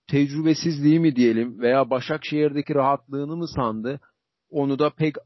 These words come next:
anlayamadım. Ee, şimdi de istersen, e, yavaş yavaş paok maçına geçelim. Ee, paok'ta geçen sezon,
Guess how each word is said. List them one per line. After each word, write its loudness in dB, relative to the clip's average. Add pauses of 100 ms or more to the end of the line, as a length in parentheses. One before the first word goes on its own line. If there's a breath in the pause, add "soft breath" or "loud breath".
(160)
anlayamadım. 0 (520)
Ee, -2
şimdi -2
de 4
istersen, -4 (240)
e, 0 (180)
yavaş 0
yavaş -2 (120)
paok -2
maçına -6
geçelim. -2 (340)
Ee, 2 (200)
paok'ta -2
geçen -2
sezon, -6